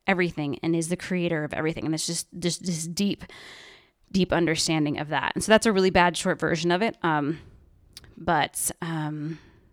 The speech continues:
yeah, it's, uh, it's important to understand Francis a little more for who he actually was.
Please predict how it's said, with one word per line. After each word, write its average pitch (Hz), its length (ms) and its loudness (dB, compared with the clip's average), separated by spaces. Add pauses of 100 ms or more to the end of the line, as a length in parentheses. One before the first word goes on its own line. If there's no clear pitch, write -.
(720)
yeah, - 340 4
it's, - 300 -4
uh, 165 240 0 (500)
it's - 80 -2
important 277 300 10
to 208 40 10
understand 185 500 4
Francis 170 360 0
a 165 40 -4
little 165 180 2
more 160 160 2
for 160 100 -6
who 165 160 -2
he 156 160 -2
actually - 320 -6
was. - 400 -4